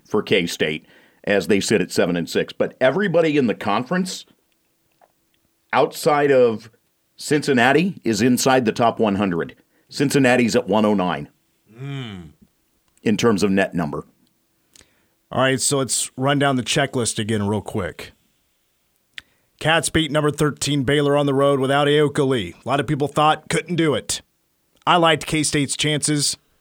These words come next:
Speaker 3: They got it done. K-State now has four wins over top twenty teams this year.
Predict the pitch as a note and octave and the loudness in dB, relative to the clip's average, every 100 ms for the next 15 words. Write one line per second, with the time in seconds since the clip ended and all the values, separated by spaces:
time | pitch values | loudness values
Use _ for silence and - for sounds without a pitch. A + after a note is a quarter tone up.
0 | _ - C#3 D3+ C#3 C3 A2+ C3 F2+ - | _ -4 0 2 2 0 0 -2 -2 -8
1 | - _ _ _ D#3+ F3 F3+ E3+ E3 D#3 | -18 _ _ _ -2 0 2 4 4 2
2 | C#3 - F3+ G#3+ E3+ F#3 E3 C3 C3 - | 0 2 4 4 4 4 4 2 0 -2
3 | - _ _ _ _ _ _ _ _ - | -4 _ _ _ _ _ _ _ _ -2
4 | C#3+ B2+ - F3+ F3+ - - E3+ D#3+ D3+ | 0 0 2 2 2 -2 0 0 0 -4
5 | - G#3 A#3+ D#3+ C#3 A#2+ - A#2 D#2 - | -2 0 0 0 0 0 -2 -4 -6 -12